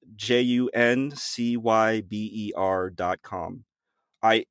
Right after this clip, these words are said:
I leave that open for people because, you know, sometimes if it's not cybersecurity, it's somebody that, that has, like, mental, mental health issues like I do.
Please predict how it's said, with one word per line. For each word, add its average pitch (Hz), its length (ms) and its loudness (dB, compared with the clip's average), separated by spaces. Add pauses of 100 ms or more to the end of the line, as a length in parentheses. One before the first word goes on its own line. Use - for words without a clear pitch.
I 117 100 4
leave 123 220 2
that 123 180 4
open 123 320 0
for 117 160 -8
people 127 360 -4
because, 113 680 -2
you 117 80 -6
know, 107 120 0
sometimes 160 760 0
if 117 180 0
it's - 200 -4
not 147 160 2
cybersecurity, 143 880 -4
it's - 280 -6 (380)
somebody 131 600 2
that, 95 220 -2
that 110 180 4
has, 110 300 0
like, 101 200 0
mental, 110 500 0
mental 110 300 0
health 123 260 0
issues 92 480 -6
like 98 160 0
I 120 140 4
do. 76 320 -6